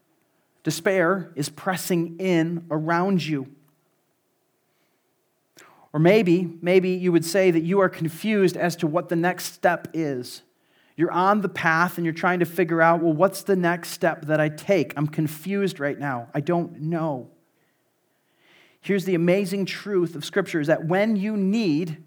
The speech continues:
your path illuminated, when you need light in the darkness, God is there to give it. He is offering, he's saying that he will provide light in the darkness. "Your light shall rise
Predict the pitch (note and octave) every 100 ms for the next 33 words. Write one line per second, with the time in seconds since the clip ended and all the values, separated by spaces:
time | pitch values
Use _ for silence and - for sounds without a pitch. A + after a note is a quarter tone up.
0 | _ _ _ _ _ _ - F3+ F3 -
1 | G3 F#3+ F3+ E3 G#3+ A3+ F3+ C#3+ C#3 C#3
2 | F#3+ G3 G3 A3 G#3 A#3 F#3+ D#3+ F3 F#3+
3 | G#3 F#3 F3+ D#3+ G3+ G3+ E3 D3+ D#3 E3
4 | F#3 F#3 G3 F#3+ E3 F3 F3 F3 E3+ E3+
5 | E3 F#3+ D3 - _ _ _ _ _ _
6 | _ _ - G#3 G3 F#3 - _ _ E3+
7 | A3 A3 - F3+ D3 D3+ G3 - - -
8 | - A#3 A3+ G#3+ E3 C#3+ G3 G#3+ G3 F3
9 | D#3 G3+ G3+ F3+ D#3+ D#3+ G#3 A#3 F3+ E3
10 | - G3 G#3 G3 D#3+ E3 F#3+ G3 F3 D#3+
11 | F3+ A3+ A#3 A3 A3 F#3+ - F#3+ F3+ F3+
12 | G#3+ G3 F3 E3+